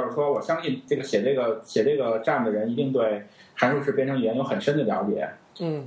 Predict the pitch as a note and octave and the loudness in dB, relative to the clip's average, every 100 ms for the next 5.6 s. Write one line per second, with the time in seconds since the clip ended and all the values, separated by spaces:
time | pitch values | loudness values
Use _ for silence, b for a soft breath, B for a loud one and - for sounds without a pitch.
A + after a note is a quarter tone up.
0 | - A#2+ A#2 - A#2+ B2 A#2+ G#2+ A2 G#2+ | -2 0 0 0 0 2 0 0 -2 0
1 | B2+ A2 - G#2+ F2 G2+ A2+ A#2 G#2+ F#2 | 0 0 -2 -2 0 -2 0 0 0 0
2 | F#2+ F#2+ F#2 F2+ - G2+ G2 F2+ E2 D#2 | 0 2 0 -2 0 2 2 0 0 -2
3 | - - - A#2 G#2+ A#2 A#2 G#2+ - C3 | -6 -12 0 2 2 2 2 0 -2 0
4 | D3 D#3+ C#3+ D3+ A2+ G2+ F#2 - - - | 0 2 0 0 0 -2 -6 -14 -20 -20
5 | _ A2+ A2 G#2+ G2+ G2 | _ 0 2 2 0 -4